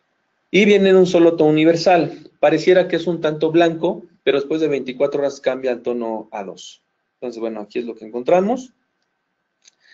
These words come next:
Al momento de, de abrirlos, ten-, este es el kit, eh, completo que viene con siete tonos.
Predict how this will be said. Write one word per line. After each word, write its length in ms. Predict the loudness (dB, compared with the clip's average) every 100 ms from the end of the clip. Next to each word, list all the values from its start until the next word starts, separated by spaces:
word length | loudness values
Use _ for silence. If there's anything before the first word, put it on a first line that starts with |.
| _
Al 100 | -6
momento 320 | -2 -2 0 0
de, 180 | 2
de 80 | 2
abrirlos, 400 | 2 2 0 0
ten-, 140 | -2 -4
este 240 | -6 -6
es 80 | -8
el 120 | -10
kit, 200 | -10 -6
eh, 720 | -2 -2 -2 -4 -6 -12 -12 -12
completo 400 | -8 -4 -4 -6
que 120 | -14
viene 180 | -14 -12
con 300 | -14 -14 -10
siete 260 | -10 -10
tonos. 640 | -12 -10 -8 -10 -12 -20